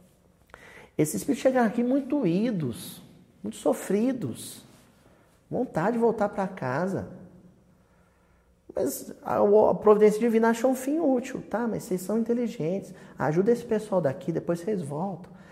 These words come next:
Aí aconteceu que o amor é um negócio tão espetacular que teve uma turma que pegou amor aqui <laughs> e quis ficar. "Não, não gostei daqui, da turma aqui, agora são meus irmãos.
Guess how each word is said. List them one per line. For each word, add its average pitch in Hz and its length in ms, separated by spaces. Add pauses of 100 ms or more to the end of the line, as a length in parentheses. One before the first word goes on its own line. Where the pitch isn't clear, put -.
(280)
Aí 220 180
aconteceu 180 680
que 175 140
o 170 60
amor 147 360
é 151 40
um 143 40
negócio 135 300
tão 151 100
espetacular 131 680
que 131 80
teve 151 140
uma 156 160
turma 156 280
que 151 120
pegou 165 340
amor 202 320
aqui 220 680 (320)
<laughs> - 320
e 294 80
quis 285 200
ficar. 220 360 (1080)
"Não, 247 320
não 233 240
gostei 240 420
daqui, 147 380
da 160 160
turma 151 340
aqui, 160 300
agora 170 200
são 202 140
meus 202 240
irmãos. 139 420